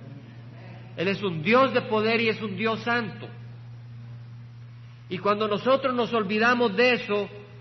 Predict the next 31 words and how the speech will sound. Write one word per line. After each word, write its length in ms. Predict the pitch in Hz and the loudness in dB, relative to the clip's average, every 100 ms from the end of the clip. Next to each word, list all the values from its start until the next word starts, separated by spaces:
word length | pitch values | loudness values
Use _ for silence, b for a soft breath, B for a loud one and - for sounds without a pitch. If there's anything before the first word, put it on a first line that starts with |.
| - - - - | -20 -20 -20 -2
perdemos. 560 | 170 165 165 190 143 - - - - - - - - - - - - - - 156 | 0 2 2 2 0 -8 -12 -16 -16 -16 -16 -16 -16 -16 -16 -16 -16 -16 -10 -4
Porque 300 | 175 185 185 | -4 -2 0
Dios 340 | 220 254 233 | 4 2 2
no 100 | 233 | 0
nos 180 | 233 - | 0 -2
puede 320 | 226 240 233 | 0 2 2
bendecir 540 | 226 220 208 214 226 | 0 0 -2 -2 -4
si 120 | 214 220 | -4 -6
lo 140 | 208 | -6
tratamos 540 | - 180 202 202 202 | -6 -4 -2 -2 -4
como 240 | 196 175 170 | -6 -4 -2
nuestro 340 | 165 160 170 | -4 -4 -4
igual. 440 | 151 151 160 156 123 - - - - - - - - - - - - | -2 0 0 -2 -8 -18 -20 -20 -20 -20 -20 -20 -20 -20 -20 -20 -4
Dios 180 | 151 226 | 0 2
no 100 | 233 | 2
nos, 180 | 220 - - 143 | 0 -4 -10 -2
Dios 200 | 208 226 | -2 0
nos 140 | 175 | -4
puede 280 | - 220 220 | -2 0 0
bendecir 400 | 208 185 180 208 | 0 -2 -2 -2
únicamente 520 | 208 190 180 190 202 | -2 -2 -2 -4 -6
cuando 240 | 180 175 151 | -6 -4 -4
reconocemos 720 | 147 151 151 131 190 190 - | -4 -6 -8 -6 -4 -6 -4
que 120 | 185 | -4
Él 100 | 180 | -4
es 220 | 135 117 | -6 -4
Dios 300 | 151 196 185 - - - 147 | -2 -2 -2 -6 -14 -14 -12
y 60 | |
nosotros 500 | 135 120 151 - 151 | -10 -8 -8 -8 -10
somos 380 | 156 151 160 139 - - - - - - - - - | -6 -6 -6 -10 -12 -16 -18 -18 -18 -18 -16 -16 -8
hombres. 420 | 123 127 110 - | -6 -6 -8 -12